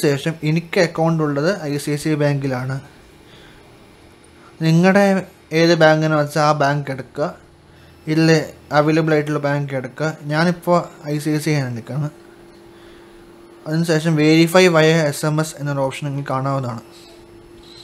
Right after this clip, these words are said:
അഥവാ നിങ്ങൾക്ക് വേറെ ഏതെങ്കിലും sim ആണെങ്കിൽ, എന്നുവെച്ചാൽ സി-, പ-, sim വണ്ണിലാണോ sim ടൂവിലാണോ നിങ്ങൾ select ചെയ്യുന്നതാണ്. എൻ്റെ sim two ആണ്. അപ്പോൾ verifying your mobile number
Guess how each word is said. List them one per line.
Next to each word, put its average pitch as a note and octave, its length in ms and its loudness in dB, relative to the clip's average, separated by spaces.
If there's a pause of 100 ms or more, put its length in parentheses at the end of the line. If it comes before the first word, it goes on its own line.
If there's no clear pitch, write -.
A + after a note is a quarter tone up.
(680)
അഥവാ D#3 240 4
നിങ്ങൾക്ക് F3 380 2
വേറെ E3+ 260 4
ഏതെങ്കിലും F3 360 2 (100)
sim D#3+ 180 0 (460)
ആണെങ്കിൽ, D3 420 -2 (1700)
എന്നുവെച്ചാൽ E3 360 0
സി-, F3+ 80 0 (140)
പ-, D3+ 180 0 (120)
sim E3+ 140 2 (100)
വണ്ണിലാണോ E3+ 520 4
sim D#3+ 140 -2 (100)
ടൂവിലാണോ D#3+ 380 0
നിങ്ങൾ D3 240 -4
select C#3+ 260 -4
ചെയ്യുന്നതാണ്. D3 400 -2 (120)
എൻ്റെ D3 240 0
sim D#3+ 100 2 (180)
two E3 100 6 (180)
ആണ്. B2 160 -6 (1300)
അപ്പോൾ D3+ 260 -2
verifying E3 520 2
your E3 140 2
mobile D#3 400 0 (160)
number C#3 220 -4